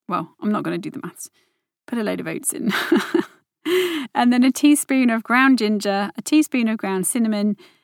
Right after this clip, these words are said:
a tablespoon of desiccated coconut, if you like. It, if you don't like desiccated coconut, you won't really taste it, but it's also fine to, um, leave that out.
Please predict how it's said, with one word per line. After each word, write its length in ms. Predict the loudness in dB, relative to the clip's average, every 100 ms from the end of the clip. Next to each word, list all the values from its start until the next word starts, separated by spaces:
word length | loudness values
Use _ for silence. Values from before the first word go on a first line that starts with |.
| _
a 80 | -10
tablespoon 800 | -8 -2 -2 -2 -6 -4 -4 -4 -8
of 380 | -8 -6 -8 -6
desiccated 580 | -4 -4 -6 -6 -6 -4
coconut, 540 | -2 2 2 2 0 -4
if 240 | -4 -4
you 140 | -4 0
like. 480 | 2 2 0 -8 -10
It, 140 | -10 -10 _ _ -10
if 120 | -8
you 60 | -6
don't 220 | -4 -2
like 160 | -4 -4
desiccated 460 | -8 -6 -8 -8
coconut, 420 | -8 -6 -4 -4
you 80 | -2
won't 160 | -2 0
really 240 | -2 -4
taste 320 | -4 -6 -6
it, 160 | -8 -8
but 180 | -10 -10
it's 140 | -10 -8
also 240 | -8 -8
fine 340 | -6 -6 -4 -6
to, 240 | -8 -10 _ _ _ _ -8
um, 260 | -4 -4 -8 -8
leave 240 | -6 -6
that 220 | -8 -6
out. 200 | -2 -2